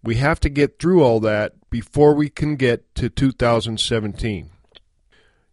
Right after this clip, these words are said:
You know, I loved the holiday season when I was a kid. My mom always made it so much fun for us. But ever since I grew up, more and more, most of the holidays really just kind of annoy me.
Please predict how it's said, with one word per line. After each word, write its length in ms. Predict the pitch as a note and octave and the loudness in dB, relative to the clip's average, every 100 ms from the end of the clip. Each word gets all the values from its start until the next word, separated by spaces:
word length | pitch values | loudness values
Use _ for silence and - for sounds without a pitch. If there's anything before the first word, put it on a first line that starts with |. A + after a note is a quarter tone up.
| _ - | _ -10
You 120 | C3+ | -2
know, 180 | E3 F#3 | 2 2
I 160 | F3+ | 2
loved 720 | E3 C#3 D3 C3+ G#2+ F#2 C3 | 0 2 4 4 2 -6 -8
the 100 | C3 | -6
holiday 420 | A#2 C3+ B2+ A#2+ | 0 0 0 -2
season 520 | A2 - C3 A2 A2 A2 | -4 -6 -6 -6 -6 -4
when 80 | |
I 80 | A2+ | -2
was 160 | A2+ G#2 | -4 -6
a 80 | - - | -12 -6
kid. 480 | C3+ B2 F#2 F2 - _ _ _ - - | -2 0 -2 -10 -18 _ _ _ -20 -8
My 140 | A#2+ | -4
mom 420 | B2 C#3 F3 D#3+ A#2 | 0 2 2 2 0
always 460 | B2+ C#3 C#3 B2 | 2 4 2 0
made 180 | B2+ A#2+ | -2 -2
it 140 | A2+ | -4
so 200 | - - | -4 -2
much 260 | B2+ A#2+ - | 0 -2 -4
fun 280 | - A#2+ A#2 | -2 -2 -2
for 300 | - B2 G#2+ | 0 2 2
us. 360 | F2+ E2+ - - _ _ _ _ _ - - _ _ | 0 -8 -14 -18 _ _ _ _ _ -20 -20 _ _
But 140 | B2 | -4
ever 180 | D3+ F#3+ | 0 0
since 360 | - E3 D#3 - | 0 0 0 0
I 80 | A#2 | -4
grew 340 | G2+ C#3 B2+ | 0 2 2
up, 300 | A#2 E2 - - _ - | 2 -2 -8 -16 _ -6
more 340 | A#2+ D3+ F3+ | 2 4 4
and 140 | D3+ | 2
more, 400 | C3 C3 A2 G2+ | 2 2 2 2
most 460 | - B2 C3+ D#3+ - | -4 -2 2 2 0
of 100 | C#3+ | -2
the 80 | B2 | -2
holidays 640 | A#2+ A#2+ A2+ G#2+ G#2+ F#2 | 2 2 2 0 -4 -6
really 420 | A2+ C#3 G#3 G3 | -4 0 2 0
just 440 | D3 C3+ C#3 - - | -2 0 0 0 -4
kind 260 | C#3 C3+ | -2 -2
of 100 | A#2+ | -2
annoy 440 | G#2+ G#2+ A2+ A#2+ A2+ | -2 0 0 0 -2
me. 260 | F2 D#2+ | -8 -12